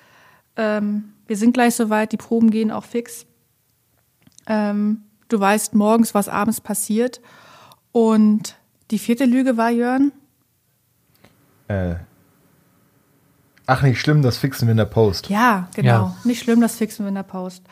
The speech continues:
Speaker 1: Ähm, wenn man das, wenn man das so betrachtet, könnte man doch eigentlich davon ausgehen, dass die größten Lügen am Set eigentlich meistens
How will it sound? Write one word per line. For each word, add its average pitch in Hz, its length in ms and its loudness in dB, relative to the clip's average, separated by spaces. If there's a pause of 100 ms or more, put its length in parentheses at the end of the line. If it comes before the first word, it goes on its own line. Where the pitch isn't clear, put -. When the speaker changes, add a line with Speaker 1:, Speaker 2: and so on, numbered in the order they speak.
(460)
Speaker 1:
Ähm, 214 580 0 (680)
wenn 226 120 -2
man 262 140 0
das, 254 260 -6 (200)
wenn 226 160 -2
man 233 140 4
das 220 160 0
so 226 100 2
betrachtet, 214 560 -2
könnte 233 260 4
man 226 160 6
doch 220 140 0
eigentlich 226 340 -2
davon 202 320 -8
ausgehen, 233 580 -2 (360)
dass 208 180 -10
die 214 440 -6 (840)
größten 254 840 2 (380)
Lügen 240 420 2
am 202 160 -2
Set - 520 -10 (200)
eigentlich 208 640 -4 (160)
meistens 226 840 -2